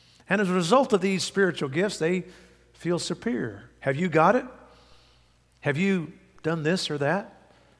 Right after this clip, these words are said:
And they just feel sad for others who haven't got it. We fail to realize that these gifts were a gift, just that. They were given because of the love of Jesus Christ, fanned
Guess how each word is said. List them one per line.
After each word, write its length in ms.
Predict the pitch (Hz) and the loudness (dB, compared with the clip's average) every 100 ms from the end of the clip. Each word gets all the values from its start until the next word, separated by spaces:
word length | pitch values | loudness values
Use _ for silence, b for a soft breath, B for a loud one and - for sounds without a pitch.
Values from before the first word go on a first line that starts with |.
| b b _ _ | b b _ _
And 120 | - 117 | -16 -2
they 140 | 160 | -2
just 220 | 160 165 | 0 -4
feel 480 | - 175 170 165 151 | -4 -2 0 2 0
sad 480 | 165 - 165 147 131 | -6 2 6 6 2
for 100 | 147 | 0
others 320 | 143 147 131 | 2 2 0
who 100 | 127 | -2
haven't 380 | 123 135 139 131 | -2 0 -2 -4
got 260 | 127 135 143 | -2 0 0
it. 140 | 107 - - _ _ _ b b b b b b b _ _ | -2 -14 -20 _ _ _ b b b b b b b _ _
We 60 | 139 | -2
fail 240 | 170 180 | 4 4
to 60 | 151 | 4
realize 520 | 180 180 143 156 151 | 2 4 6 6 2
that 100 | 135 | -2
these 220 | 160 151 | -2 -4
gifts 500 | 123 160 180 - - - | 0 0 0 -4 -12 -12
were 280 | 139 143 139 - - | -4 -2 -2 -8 -6
a 100 | 139 | -6
gift, 800 | 123 127 139 131 101 - - - _ | -4 -6 -4 -4 -8 -16 -18 -20 _
just 280 | 143 131 - | -4 -4 -8
that. 260 | 113 101 - _ b b b b | -10 -10 -18 _ b b b b
They 120 | 147 | 2
were 140 | 147 147 | 2 0
given 640 | 131 175 185 190 202 226 - b b b b _ _ _ - | 4 4 4 2 -2 -10 -16 b b b b _ _ _ -12
because 380 | 139 170 165 | -2 2 2
of 100 | 147 | 2
the 80 | 139 | -2
love 320 | 127 135 160 | 0 2 2
of 80 | 170 | 2
Jesus 400 | 143 170 165 175 | -2 -2 -2 -4
Christ, 360 | - 135 131 - | -4 -2 -2 -6
fanned 580 | - 269 196 214 220 | -2 2 2 0 -4